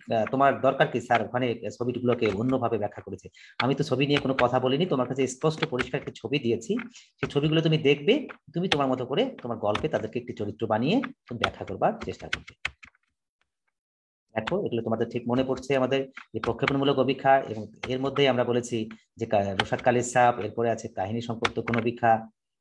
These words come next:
তোমরা জানো। এবং সেই এগুলো আমরা কিন্তু একদম সবগুলো কিন্তু স্লাইডগুলো কিন্তু পূর্ণাঙ্গভাবে দেখেছি, প্রিয় শিক্ষার্থীবৃন্দ। আমরা তো ভিন্ন প্ল্যাটফর্মে যুক্ত হয়েছি বলে কিছু লেখা তোমার আমার ছবির নিচে চলে যাচ্ছে হয়তো,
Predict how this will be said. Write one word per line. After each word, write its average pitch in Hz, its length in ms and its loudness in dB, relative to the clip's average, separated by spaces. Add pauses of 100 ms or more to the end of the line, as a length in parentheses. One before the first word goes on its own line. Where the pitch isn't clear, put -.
তোমরা 110 120 -2
জানো। 113 280 2 (520)
এবং 104 100 -6 (100)
সেই 127 180 2 (2000)
এগুলো 156 240 4
আমরা 120 200 2
কিন্তু 113 160 -4 (100)
একদম 117 200 -2 (100)
সবগুলো 151 400 2
কিন্তু 117 220 -2
স্লাইডগুলো 113 380 -2
কিন্তু 113 220 -4
পূর্ণাঙ্গভাবে 147 600 4
দেখেছি, 104 340 -6
প্রিয় 104 200 -8
শিক্ষার্থীবৃন্দ। 87 500 -8 (2250)
আমরা 117 200 -2
তো - 40 -6 (100)
ভিন্ন 127 160 4 (360)
প্ল্যাটফর্মে 127 400 2
যুক্ত 127 200 2
হয়েছি 127 220 0
বলে 135 100 2 (100)
কিছু 123 220 -8
লেখা 123 220 2
তোমার 127 220 2
আমার 120 200 0
ছবির 123 220 -4
নিচে 123 200 -4
চলে 123 180 0
যাচ্ছে 123 260 -2
হয়তো, 131 220 -2